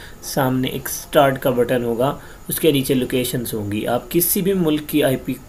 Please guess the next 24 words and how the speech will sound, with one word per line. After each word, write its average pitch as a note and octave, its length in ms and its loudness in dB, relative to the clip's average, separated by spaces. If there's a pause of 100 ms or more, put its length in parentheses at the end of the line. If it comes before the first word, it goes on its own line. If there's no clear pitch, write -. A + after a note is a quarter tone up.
(180)
इसमें C3+ 380 -4
यूज़ B2 260 -2
कर C3+ 120 -2
सकते B2 360 -6
हैं, B2+ 280 -2
but C#3+ 140 2 (460)
हम C3 220 0
जब B2+ 260 2
भी C3 120 2
यूएसए C3 440 2
का C3 100 -4
काम B2+ 320 -4
करेंगे, C3 540 -2 (380)
यानी C3 140 -2
कि B2+ 240 -2
यूएसए C3 440 0
की C3 120 -6
हम B2+ 140 -6
services B2 400 -4
provide A#2+ 360 -2
करेंगे A2+ 320 -2
स्क्रिप्ट A#2+ 280 -6
tracing B2 360 -2
में, C#3+ 160 -2